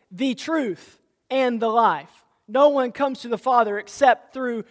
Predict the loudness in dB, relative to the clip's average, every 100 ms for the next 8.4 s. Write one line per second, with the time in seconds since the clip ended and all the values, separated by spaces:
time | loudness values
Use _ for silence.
0 | _ -4 0 0 -2 -4 -6 -2 -4 -2
1 | 0 2 0 -6 -4 2 2 2 -6 -6
2 | -4 -4 -6 -10 -8 -6 -8 -10 _ _
3 | _ _ _ _ _ _ _ _ _ _
4 | _ _ _ _ _ _ _ _ _ _
5 | _ _ _ _ _ -12 -12 -8 -6 -6
6 | -6 -6 -6 -8 -8 -2 -2 -2 -4 -2
7 | 2 2 0 -6 -2 2 2 2 0 -2
8 | 2 2 0